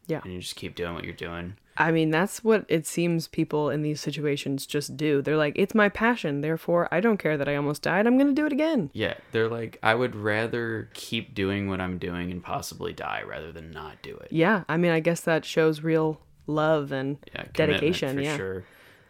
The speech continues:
Speaker 1: But isn't that thing about the footfall really cool? That he just knew that it was a lioness and he knew that it was a hyena and elephants. Like, it's so cool to have that knowledge.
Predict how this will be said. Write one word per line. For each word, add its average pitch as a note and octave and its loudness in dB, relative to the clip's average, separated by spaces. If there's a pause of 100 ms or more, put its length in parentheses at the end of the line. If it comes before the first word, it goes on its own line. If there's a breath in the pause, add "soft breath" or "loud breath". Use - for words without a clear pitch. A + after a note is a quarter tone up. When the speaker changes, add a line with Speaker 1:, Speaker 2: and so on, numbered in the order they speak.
(280 soft breath)
Speaker 1:
But A#3+ 10
isn't G4 8
that - 4
thing B3+ 8
about A3+ 6
the D#3+ -2
footfall F3 4
really D#3 4
cool? D3 0
That E3+ 2
he F3+ 4
just F3 0
knew D#3 2
that D#3 2
it C3+ 2
was D#3+ 2
a D#3+ 0
lioness D3 -2
and D#3 0
he D#3+ 2
knew D3+ 2
that D#3+ 6
it D3 6
was D3 0
a D3 0
hyena D3 -2
and D3 -4
elephants. C#3+ -2
Like, D3 -2
it's G#3 2
so D4+ 4
cool F#3+ 2
to D#3 -6
have D#3+ 0
that D3+ -6
knowledge. C#3+ -4